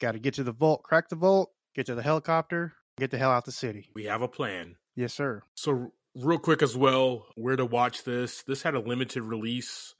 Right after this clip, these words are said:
Speaker 2: in theaters, really quick release.
Speaker 1: Mm.
Speaker 2: I think that's probably maybe why they released the, uh, budget, that limited release.
Speaker 1: I mean,
Speaker 2: But
Speaker 1: that happened quick, though, right?
Speaker 2: it was, like, a week. It was, it was
Speaker 1: Yeah,
Speaker 2: in
Speaker 1: they're
Speaker 2: theaters
Speaker 1: like,
Speaker 2: for a week.
Speaker 1: "Getting released."
Speaker 2: Yeah.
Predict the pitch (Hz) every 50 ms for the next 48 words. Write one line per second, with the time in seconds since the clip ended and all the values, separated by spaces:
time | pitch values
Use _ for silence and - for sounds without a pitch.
0 | _ - 123 120 113 110 107 107 104 104 98 - - 131 131 131 123 110 107 107
1 | 104 95 92 117 160 185 175 135 117 - - - 117 104 - - 104 98 92 95
2 | 95 113 117 110 127 131 220 220 180 196 175 - - 180 175 151 135 127 135 135
3 | 131 123 110 104 107 107 107 110 120 123 117 113 110 110 113 107 107 110 113 117
4 | 110 - - - _ 110 113 110 107 104 101 101 101 101 98 98 95 92 90 -
5 | 104 107 110 131 147 135 - - _ - 104 - - 113 117 113 110 - 107 104
6 | 101 98 104 117 151 156 - - - _ _ _ - 151 147 143 131 139 190 240
7 | 202 196 151 131 - 120 107 107 - - 151 175 180 - - - 107 107 107 104
8 | 110 120 127 131 - - - 135 131 135 131 120 120 117 110 - - 117 117 110
9 | 104 117 127 120 104 - - - _ _ _ _ _ _ _ - 120 120 110 -
10 | - - 127 131 131 139 135 127 120 117 117 120 127 120 117 110 104 - _ -
11 | 101 98 90 - - _ _ _ - 160 143 156 156 143 127 110 101 - - -
12 | _ _ - - 123 123 117 - - -